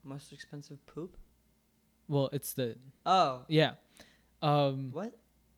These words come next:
Speaker 2: the alternative of poop.
Speaker 1: Oh,
Speaker 2: Yeah.
Speaker 1: I got
Speaker 2: So
Speaker 1: it.
Speaker 2: there's a T V show, right? And it's Two Chainz, and he goes and tries the most expensive stuff on the planet,
Speaker 1: Uh-huh.
Speaker 2: right? So he sees, like,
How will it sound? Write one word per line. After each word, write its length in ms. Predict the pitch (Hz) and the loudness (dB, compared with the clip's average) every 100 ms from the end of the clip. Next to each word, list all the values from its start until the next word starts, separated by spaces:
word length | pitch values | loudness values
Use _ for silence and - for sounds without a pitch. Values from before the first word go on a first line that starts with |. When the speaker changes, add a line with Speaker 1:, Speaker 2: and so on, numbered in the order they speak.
| _ | _
Speaker 2:
the 240 | 190 160 170 | -10 -2 0
alternative 640 | 156 - 170 156 139 120 | 0 0 2 2 0 -2
of 180 | 123 - | -6 4
poop. 260 | - 127 - _ _ _ _ _ _ _ _ _ _ _ | 4 4 -8 _ _ _ _ _ _ _ _ _ _ _
Speaker 1:
Oh, 760 | - 214 247 254 254 247 240 226 | 4 8 10 10 10 10 10 10
Speaker 2:
Yeah. 200 | 202 165 | 8 6
Speaker 1:
I 240 | 147 160 | 2 2
got 180 | 165 147 | 2 4
Speaker 2:
So 60 | 170 | 6
Speaker 1:
it. 40 | |
Speaker 2:
there's 180 | 185 180 | 8 6
a 60 | |
T 160 | 175 202 | 6 6
V 160 | 180 180 | 8 6
show, 180 | 151 127 | 4 2
right? 240 | 131 156 - | 2 0 0
And 140 | 160 | 0
it's 140 | 151 | 0
Two 160 | - 220 | 4 4
Chainz, 280 | 185 156 151 | 4 2 0
and 140 | - 160 | 0 4
he 140 | 202 | 6
goes 260 | 196 190 185 | 6 4 2
and 180 | 170 160 | -2 -2
tries 300 | 160 156 147 | 2 2 2
the 80 | |
most 300 | 147 147 156 | 0 2 0
expensive 520 | 151 - 143 147 147 135 | 0 -4 -2 -2 -2 -4
stuff 280 | 143 139 | -2 -4
on 120 | 139 135 | -4 -6
the 60 | |
planet, 400 | 120 123 131 156 | -6 -6 -4 -4
Speaker 1:
Uh-huh. 180 | 135 135 131 - - | -6 -10 -14 -12 -4
Speaker 2:
right? 200 | 151 143 | -4 0
So 100 | 151 | 0
he 120 | 147 | 0
sees, 300 | - 151 135 | -2 -2 -2
like, 260 | 135 127 | -4 -6